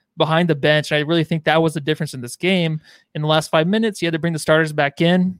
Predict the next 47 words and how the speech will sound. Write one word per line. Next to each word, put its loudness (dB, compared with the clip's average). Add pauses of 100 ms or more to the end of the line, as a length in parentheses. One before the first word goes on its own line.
(100)
which -4
made -2
sense, -4
and -8
they 0
finished -2
the -4
job. -2
So -2 (360)
it's 0
just 0
one 4
of 4
those 4
games, 0
and -2
you 2
know 4
they're 2
gonna -4
get -6
this -10
win, -4
right? -6 (640)
You -2
know 6
they're 4
gonna 0
be -2 (260)
absolutely -4 (120)
right -2
there -4
to -14
get -4
this -6
win. -4
You -6
know 4
D -2
A -2
is -6
gonna -6
get -10
those -4
offensive -4
rebounds, -12
and -16